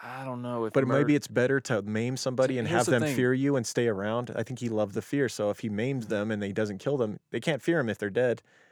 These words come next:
Speaker 2: You know what I'm saying?
Speaker 1: Yeah.
Speaker 2: It's almost like he wants as many people afraid and he wants that power, so it's like killing them doesn't, doesn't keep that going.
Speaker 1: That's what I'm saying. That's what I'm saying. He's
Speaker 2: Yeah.
Speaker 1: keeping them alive on purpose. He's just peppering them a little bit.
Speaker 2: Yeah. Ken's lawyer managed to delay the case yet again.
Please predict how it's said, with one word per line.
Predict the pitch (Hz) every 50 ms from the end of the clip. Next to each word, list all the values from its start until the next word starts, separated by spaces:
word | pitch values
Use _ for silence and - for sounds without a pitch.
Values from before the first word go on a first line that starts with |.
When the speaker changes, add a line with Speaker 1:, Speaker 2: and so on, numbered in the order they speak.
| _ _ _ _ _ _ _ _ _ _ _ - -
Speaker 2:
You | - - 120
know | 120
what |
I'm | 120 117
saying? | - - 127 131
Speaker 1:
Yeah. | 131
Speaker 2:
It's | 123 -
almost | 139 143 139 -
like | 131 -
he | - 123
wants | 123 123 127 120 123
as | 117 107
many | 113 107 107 117 123 127 117
people | - - - 131 - 123 113 110
afraid | 104 - - - 113 113 120 117 113 113 101 76
and | 92 107 104
he | 107
wants | 107 110 110 - -
that | 117 101 -
power, | - - 113 117 117 110 101 98
so | 95 - - 104
it's | 98 - -
like | 98 95 -
killing | - 143 139 131 110
them | 104 104 101
doesn't, | 107 107 101 107 104 101 87 - - _ _ _ -
doesn't | 113 113 110 107 92 - - _
keep | - - 139 127
that | - 123 123 123 -
going. | 98 76 78 90 101
Speaker 1:
That's | 139 135 -
what | 165 151
I'm | 147
saying. | 139 - 202 240 254 170 117 101
That's | 92 104 123 -
what | 147
I'm | 147
saying. | - 185 196 208 156
He's | 123 120
Speaker 2:
Yeah. | 117 107 104 - -
Speaker 1:
keeping | - 151 151 160
them | 156 151
alive | 135 131 131 127 127
on | 131 127
purpose. | - 156 180 180 - 92 - - -
He's | - 123 127 123
just | 143 - -
peppering | - 143 143 - 127 110
them | 110 98 104
a | 101
little | 92 92 -
bit. | - 78 - - _ _ _ _ _ _ _ _ _ _ _ _ _ _ -
Speaker 2:
Yeah. | - 82 - - - _ _ _ _ _ _ _ _ _ _ -
Ken's | - 151 165 160 147 135
lawyer | 131 - 139 131 117
managed | 113 117 131 143 147 - -
to | 131
delay | 101 127 117 117 127 131
the | 127 123
case | 113 - 147 147 147 143 - -
yet | 120 117 113
again. | 104 104 131 139 143 143 143 143 127